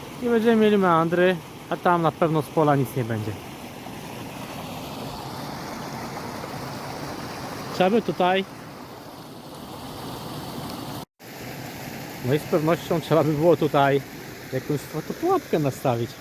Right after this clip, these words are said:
pooglądać sobie może, kurczę.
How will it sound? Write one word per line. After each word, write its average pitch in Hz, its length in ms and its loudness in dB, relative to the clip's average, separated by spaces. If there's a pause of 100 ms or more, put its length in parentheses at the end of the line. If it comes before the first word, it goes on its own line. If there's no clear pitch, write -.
(100)
pooglądać 135 480 2
sobie 127 260 -2
może, 120 380 0 (760)
kurczę. 120 380 -4